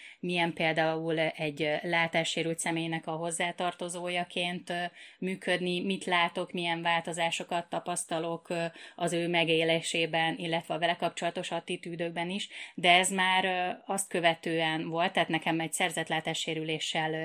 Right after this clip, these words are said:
élő családtagom, ö, volt, és, ö, ő azt követően vált szerzett látássérüléssel élő, ö, emberré, hogy, ö, hogy én elkezdtem a doktorit, és, ö, mindez, ö, mm,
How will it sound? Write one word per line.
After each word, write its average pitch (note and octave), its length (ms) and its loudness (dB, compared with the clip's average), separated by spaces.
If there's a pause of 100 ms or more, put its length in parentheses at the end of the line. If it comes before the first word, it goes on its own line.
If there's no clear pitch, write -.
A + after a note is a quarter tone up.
élő D#3+ 280 -4
családtagom, D#3+ 760 -4
ö, D#3+ 220 -4
volt, E3+ 420 -4 (120)
és, E3 400 -2
ö, E3+ 180 0 (160)
ő F3 300 -4 (120)
azt F#3 200 -4
követően D#3+ 720 2
vált E3 280 0
szerzett D#3 380 0
látássérüléssel D#3+ 880 -2
élő, D#3+ 500 -4
ö, D#3+ 280 -4
emberré, F3 440 0
hogy, E3+ 400 -4
ö, E3 200 -4 (260)
hogy E3+ 180 -4
én E3 100 -2
elkezdtem D#3+ 460 -2
a D#3+ 40 -4
doktorit, A3 520 -4 (340)
és, F3+ 480 -6
ö, E3 240 0 (100)
mindez, F#3 720 0
ö, E3+ 140 -2 (580)
mm, E3 460 -6